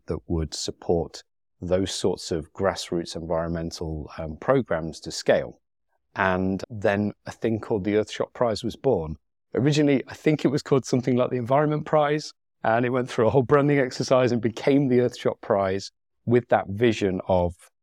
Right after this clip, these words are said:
supporting solutions to speed to scale.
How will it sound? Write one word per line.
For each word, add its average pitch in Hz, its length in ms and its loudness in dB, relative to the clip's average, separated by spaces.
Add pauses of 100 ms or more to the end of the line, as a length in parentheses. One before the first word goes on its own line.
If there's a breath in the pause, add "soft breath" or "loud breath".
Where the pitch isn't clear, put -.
(260)
supporting - 880 -2
solutions 87 760 -4
to - 100 -14
speed 85 520 -4
to - 120 -14
scale. - 500 -10